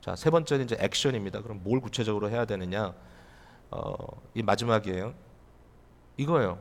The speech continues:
예수 그리스도를 따른다는 게 뭔가? 자, 여러분, 제가 이런 얘기하면 좀 놀랄지 몰라요. 제자 훈련은 성경 공부가 아닙니다.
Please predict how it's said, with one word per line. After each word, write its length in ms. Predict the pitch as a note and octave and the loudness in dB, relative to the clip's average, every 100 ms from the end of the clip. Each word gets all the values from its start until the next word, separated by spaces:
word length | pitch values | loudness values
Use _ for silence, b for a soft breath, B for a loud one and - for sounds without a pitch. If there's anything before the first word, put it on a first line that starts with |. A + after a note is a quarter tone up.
| A2 | 0
예수 200 | A#2 - | 0 2
그리스도를 440 | D3+ D3 - C3+ | 0 -2 0 -4
따른다는 520 | C3 D#3+ F3+ E3+ C3 A#2+ | 2 2 4 0 -2 -2
게 100 | A2+ | -6
뭔가? 220 | F#2 F2 | -6 -8
자, 220 | - A2 G#2+ | 0 0 2
여러분, 320 | B2 C#3+ A#2+ - - - - | 2 0 -4 -12 -20 -20 -2
제가 340 | A#2+ C3+ C3+ B2 | 4 6 6 4
이런 260 | A#2 C#3 | 2 2
얘기하면 280 | C3+ C3 C3 | 2 2 2
좀 160 | C3+ A2 | -4 0
놀랄지 420 | G#2 B2+ B2+ A#2 | 2 4 2 -2
몰라요. 360 | G2+ F#2+ G#2 - | -2 -2 -4 -2
제자 340 | A2+ A2 C#3+ | 4 6 6
훈련은 440 | C#3 C#3 C3 C3 C3 | 6 4 2 2 -2
성경 320 | D3 D#3 C#3+ | -2 -2 -2
공부가 400 | C3+ A2+ G#2+ F2 | -4 -2 -2 -2
아닙니다. 400 | F2+ F2+ E2 | -4 -6 -8